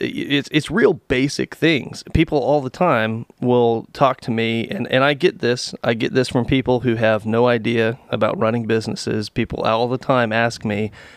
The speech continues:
like, "So what does it take to, you know, start a business?" And I'm like, "Honestly, it's a lot of hard work, but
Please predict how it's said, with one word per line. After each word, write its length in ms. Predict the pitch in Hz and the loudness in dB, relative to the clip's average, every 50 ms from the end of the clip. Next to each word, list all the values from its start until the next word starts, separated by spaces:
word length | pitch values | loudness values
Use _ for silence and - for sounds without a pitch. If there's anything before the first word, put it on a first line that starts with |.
| - - | -12 -6
like, 180 | - 113 107 - | -4 -4 -4 -2
"So 160 | - - 127 | 0 0 2
what 200 | 120 135 214 247 | 2 2 2 2
does 180 | 208 151 135 | 2 2 0
it 100 | 123 101 | -4 -4
take 280 | - - 117 107 104 - | -2 0 0 0 0 -4
to, 280 | - - - 101 104 - 98 | -6 -4 -2 -2 -2 -2 -4
you 100 | 98 104 | -6 -6
know, 80 | 110 | -6
start 320 | 107 - - 123 113 113 117 | -6 -4 -2 0 0 0 0
a 60 | 104 | 0
business?" 480 | 98 117 117 110 107 104 110 104 - - | 0 0 0 0 -2 -4 -6 -6 -6 -6
And 80 | 107 | -4
I'm 80 | 104 104 | -4 -2
like, 180 | 104 98 - - - - - - - - - - _ _ _ _ _ _ _ _ _ _ - | -4 -4 -6 -8 -14 -20 -20 -20 -20 -20 -20 -20 _ _ _ _ _ _ _ _ _ _ 0
"Honestly, 460 | 120 131 135 143 139 - 147 156 160 | 2 2 2 2 2 2 4 4 4
it's 120 | 143 - - | 2 0 -2
a 40 | |
lot 160 | 104 107 107 107 | 0 0 0 0
of 80 | 98 | 0
hard 220 | 101 107 101 98 98 | 0 0 -2 -2 -2
work, 400 | 101 104 110 175 - - - _ _ - | -2 -2 -2 -2 -4 -8 -18 _ _ -12
but 380 | 113 107 113 110 107 104 101 | -4 0 2 2 2 2 0